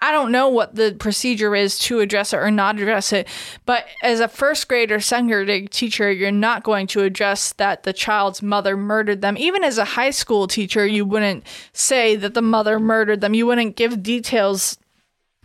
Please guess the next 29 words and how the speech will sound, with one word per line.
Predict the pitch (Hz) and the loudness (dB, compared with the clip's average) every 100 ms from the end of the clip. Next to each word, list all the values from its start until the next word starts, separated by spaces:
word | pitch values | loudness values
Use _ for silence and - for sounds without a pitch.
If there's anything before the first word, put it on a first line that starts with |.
| _ | _
privy | - 262 233 | -2 0 0
to | 214 233 | 0 0
the | 220 | 0
case. | - 240 247 240 - - - - - - | -2 0 0 0 -4 -8 -18 -18 -20 -8
I | 240 | 0
mean, | 247 233 | 2 2
like, | 233 226 - | 2 -2 -2
if | 294 - | -2 0
students | - 330 339 285 | 0 0 0 -2
find | - 240 233 | 0 0 2
out | 240 | 2
on | - 233 | 2 2
their | 214 208 | 2 4
own, | 208 233 269 269 - - - | 4 2 2 -2 -8 -12 -2
that's | 247 269 | -2 0
on | 262 226 | 0 0
the | 208 | -2
student, | - 247 240 208 | -2 0 0 0
that's | 220 226 226 | 0 0 0
on | 208 | 0
the | 190 | 0
parent, | 220 220 185 | 0 0 0
that's | 226 208 | 0 2
not | 214 214 - | 2 2 2
on | 208 196 | 0 0
teachers. | 185 226 220 285 302 302 - - - - | 0 -2 0 0 0 -2 -10 -18 -20 -4
Um, | 214 214 202 185 - | 0 2 0 -2 -2
I | 233 | 0
mean, | 226 214 202 | 0 0 -4